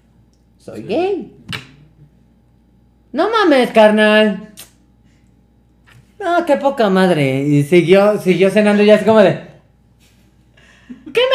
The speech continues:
Speaker 1: me hubiera querido decir?" <laughs>
Speaker 2: No, no.
Speaker 1: "¿Que me vaya? ¿Quieres que me vaya? Me voy. Yo me voy." Pero terminando la cena. Este, y te digo que apagan la, bueno, ya después, eh, regresando al, al, al, al,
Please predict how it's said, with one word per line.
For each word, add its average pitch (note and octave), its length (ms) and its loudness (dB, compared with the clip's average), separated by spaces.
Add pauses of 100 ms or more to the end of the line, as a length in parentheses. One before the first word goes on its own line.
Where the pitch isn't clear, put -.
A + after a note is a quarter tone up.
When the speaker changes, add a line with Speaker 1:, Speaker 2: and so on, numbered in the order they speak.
Speaker 1:
me - 40 -6
hubiera D4 220 4
querido A3 340 0
decir?" E3+ 400 0
<laughs> - 40 -10
Speaker 2:
No, G3+ 1120 2
no. - 100 -18
Speaker 1:
"¿Que B3+ 120 4
me D4 120 6
vaya? A#4+ 340 4 (420)
¿Quieres G3 240 0
que A#3+ 100 -2
me C4 80 0
vaya? - 300 2
Me G3 260 0
voy. F#3 280 4 (260)
Yo C#3+ 180 -2
me D4 100 4
voy." E4+ 340 6 (380)
Pero F3+ 200 2
terminando D#3+ 420 0
la E4 120 2
cena. G3+ 340 -2 (540)
Este, F3 640 0 (280)
y G#3 120 0
te B3 80 4
digo C#4 200 4
que A3 240 -2
apagan A#3+ 440 0
la, G3 200 -4
bueno, F3 220 0
ya F#3+ 220 0
después, F#3+ 500 -4
eh, C3+ 420 -4
regresando D3 540 -4
al, F3+ 200 -2
al, B2+ 480 -10 (100)
al, A#2 640 -14
al, A#2 340 -18